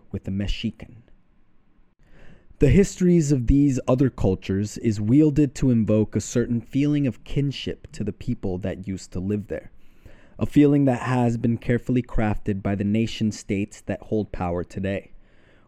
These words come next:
While monarchs in the past had religions, governments today have patriotism. In my eyes, they are the same mechanisms attempting to reach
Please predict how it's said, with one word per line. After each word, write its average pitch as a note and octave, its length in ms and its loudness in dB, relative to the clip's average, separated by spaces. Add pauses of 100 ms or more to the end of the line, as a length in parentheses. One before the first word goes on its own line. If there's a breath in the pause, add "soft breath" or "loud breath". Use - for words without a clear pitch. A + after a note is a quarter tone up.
While G2+ 160 0
monarchs B2+ 580 2
in A#2+ 80 0
the A2 80 0
past G#2 420 -2
had G2 240 -4
religions, D#3+ 680 -2 (400 soft breath)
governments C#3+ 520 2
today G#2 440 0
have F2+ 380 -8
patriotism. - 880 -6 (400 soft breath)
In F#2+ 140 -4
my A#2+ 400 2
eyes, A2 140 0
they G#2+ 120 0
are G#2 80 0
the G2+ 100 -6
same A2+ 400 -2
mechanisms F#2+ 760 -4
attempting B2 520 -4
to A#2 120 -6
reach G2+ 420 -6